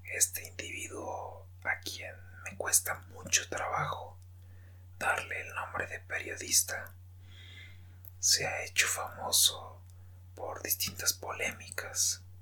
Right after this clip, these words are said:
a raíz de comentarios, de, eh, su propio aspecto, de actitudes en los programas, etcétera. Es todo un personaje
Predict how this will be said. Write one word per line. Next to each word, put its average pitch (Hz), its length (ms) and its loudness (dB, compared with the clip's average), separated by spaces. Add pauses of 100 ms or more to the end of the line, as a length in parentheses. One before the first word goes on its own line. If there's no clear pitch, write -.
(800)
a - 100 2
raíz - 500 6
de - 320 0
comentarios, - 1400 4 (840)
de, - 640 -4 (720)
eh, - 300 -10
su - 280 4 (500)
propio - 360 0
aspecto, - 960 4 (680)
de - 1000 -4 (180)
actitudes - 880 0
en - 80 -4
los - 180 -2
programas, - 1000 0 (680)
etcétera. - 720 6 (120)
Es - 320 2
todo - 340 -4
un - 260 -6
personaje - 1080 0